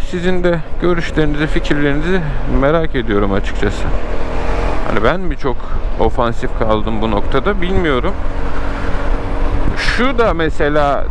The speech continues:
düşünürsek, ya ellilik motosiklet mi, yüz yirmi beşlik motosiklet mi? Baktığımız zaman yüz yirmi beşlik motosikletler elliliklere göre biraz daha kaliteli gibi duruyor. Ama tam olarak da öyledir diyemiyorum.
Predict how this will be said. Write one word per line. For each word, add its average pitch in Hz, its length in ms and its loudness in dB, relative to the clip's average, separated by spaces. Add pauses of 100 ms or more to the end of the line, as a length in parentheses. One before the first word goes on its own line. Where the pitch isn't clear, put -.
düşünürsek, 156 600 0 (120)
ya 170 120 2
ellilik 240 500 2
motosiklet 214 640 0
mi, 233 140 0
yüz 214 200 0
yirmi 202 200 0
beşlik - 340 0
motosiklet 139 720 0
mi? 220 80 2 (840)
Baktığımız 220 560 0
zaman 226 340 0 (1040)
yüz 202 140 2
yirmi 233 160 0
beşlik 247 240 0
motosikletler 240 680 0
elliliklere 220 580 0
göre 226 280 0
biraz 226 320 0
daha 220 300 0 (720)
kaliteli 247 440 0
gibi 214 220 0
duruyor. 147 340 2 (920)
Ama 233 200 2
tam 240 220 0
olarak 254 500 2
da 214 60 0
öyledir 202 500 2
diyemiyorum. 202 600 2